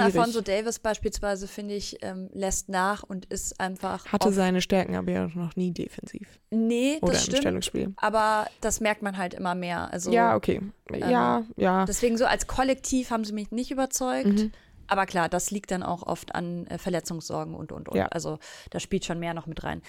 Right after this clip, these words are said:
Speaker 1: Hast du sonst noch irgendeine Enttäuschung, Verlierer? Sonst können wir auch
Speaker 2: Ähm, nö. Ich glaube, wir haben alles genannt.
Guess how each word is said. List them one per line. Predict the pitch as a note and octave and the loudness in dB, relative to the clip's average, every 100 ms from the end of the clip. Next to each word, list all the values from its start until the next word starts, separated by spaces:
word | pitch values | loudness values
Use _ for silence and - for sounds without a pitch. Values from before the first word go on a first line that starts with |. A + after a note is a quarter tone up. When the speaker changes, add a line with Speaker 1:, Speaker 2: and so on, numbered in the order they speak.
| - - | -8 -2
Speaker 1:
Hast | C#4 | 2
du | C#4+ | 2
sonst | C4 F4+ - | 2 0 -4
noch | F3 | -2
irgendeine | - F3+ F3+ E3+ | 0 0 0 -4
Enttäuschung, | E3+ F3 E3+ E3+ | -2 -2 -2 -6
Verlierer? | - E3 E3 D#3+ D#3+ | -4 -2 0 -2 -4
Sonst | E3+ - | -6 -8
können | G3+ G3+ | -6 -4
wir | - | -2
auch | F#3 F3+ - | -4 -4 0
Speaker 2:
Ähm, | B3 B3+ B3+ B3+ B3+ B3+ B3 B3+ B3+ B3+ A3+ | 2 2 0 0 0 2 4 4 4 4 6
nö. | F3+ F3+ E3+ - | 6 4 2 -4
Ich | |
glaube, | - G3 G3+ | 0 2 4
wir | |
haben | F#3+ - | 2 2
alles | G#3+ | 2
genannt. | - F#3 F#3 A3+ | 4 4 4 2